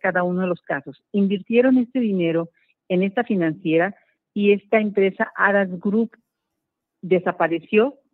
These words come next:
Hace, mm, seis meses cerró oficinas, anda escondido Armando Gutiérrez Rosas y tenemos una afectación de familias de casi dos mil millones de pesos. Aquí la gran pregunta, Julio,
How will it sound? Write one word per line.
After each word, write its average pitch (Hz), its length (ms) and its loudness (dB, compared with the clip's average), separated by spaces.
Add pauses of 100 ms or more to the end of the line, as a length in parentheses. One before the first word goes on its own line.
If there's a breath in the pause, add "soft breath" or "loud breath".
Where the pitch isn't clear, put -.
(160)
Hace, 170 640 0
mm, 147 320 -6 (160)
seis 196 220 0
meses 196 320 -2
cerró 180 200 -2
oficinas, 233 580 -4 (540 soft breath)
anda 208 260 2
escondido 185 540 -2
Armando 185 340 0
Gutiérrez 175 480 -2
Rosas 208 400 0 (160)
y 185 140 -4
tenemos 180 420 -2
una 196 120 -2
afectación 175 640 -6
de 185 80 -6
familias 175 520 -4
de 180 100 -8
casi 180 540 -8 (280 soft breath)
dos 185 320 0
mil 233 460 0
millones 180 640 -4 (120)
de 165 240 -4
pesos. 139 500 -6 (440 loud breath)
Aquí 190 220 -2
la 233 100 4
gran 233 220 0
pregunta, 226 640 0
Julio, 196 520 -2